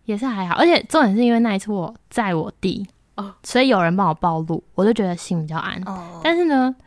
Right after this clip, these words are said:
Speaker 1: 就是你知道台北有很多高架桥，然后那时候在 Google Map 上面还没有那个什么摩托车专属的那个路线。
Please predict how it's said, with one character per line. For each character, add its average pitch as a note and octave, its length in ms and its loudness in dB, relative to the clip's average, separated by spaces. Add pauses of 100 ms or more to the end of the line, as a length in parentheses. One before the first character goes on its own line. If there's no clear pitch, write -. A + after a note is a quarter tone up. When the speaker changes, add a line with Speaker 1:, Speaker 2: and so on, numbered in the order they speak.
(160)
Speaker 1:
就 D4 120 -2
是 D4 240 2 (300)
你 G3 100 -4
知 F#3 80 -4
道 G3 140 0
台 F#3+ 180 -4
北 G#3+ 120 0
有 G#3 80 0
很 E3 120 -2
多 E3 140 -2
高 D#3+ 280 -2
架 D#3+ 280 -8
桥， - 240 -16 (680)
然 G#3 160 0
后 B3+ 180 4
那 D4 160 4
时 B3 160 0
候 A3 180 0
在 A3+ 180 0
Google G#3+ 360 0
Map A3+ 220 2
上 A3 160 -2
面 A3 120 0
还 F#3+ 160 -6
没 F3+ 140 -2
有 F3+ 60 -4
那 F#3 120 -2
个 G3 60 -2
什 E3+ 100 -8
么 F3 280 -12
摩 F3 200 2
托 F#3+ 220 0
车 F#3 220 -2
专 F3+ 280 -2
属 - 360 -6
的 - 200 -10 (340)
那 G3 100 -4
个 E3+ 80 -4
路 F3+ 280 -2
线。 - 320 -6